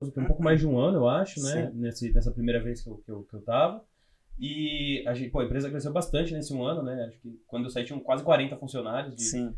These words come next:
Speaker 1: de um pra,
Speaker 2: Sim.
Speaker 1: pra quase quarenta, foi bem legal, acho que a gente fez bastante coisa,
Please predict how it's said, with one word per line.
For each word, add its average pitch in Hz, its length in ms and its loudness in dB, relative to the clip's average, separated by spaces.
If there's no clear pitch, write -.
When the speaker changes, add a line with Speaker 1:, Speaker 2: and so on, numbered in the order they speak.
Speaker 1:
de 127 160 0
um 190 280 0
pra, 135 200 4
Speaker 2:
Sim. 123 60 0
Speaker 1:
pra 123 120 -2
quase 131 280 2
quarenta, 139 540 -2
foi 151 140 -2
bem 151 160 2
legal, 147 260 6
acho 160 140 2
que 135 40 -10
a 123 80 -8
gente 110 360 -14
fez 127 200 -4
bastante 127 300 -8
coisa, 123 500 -2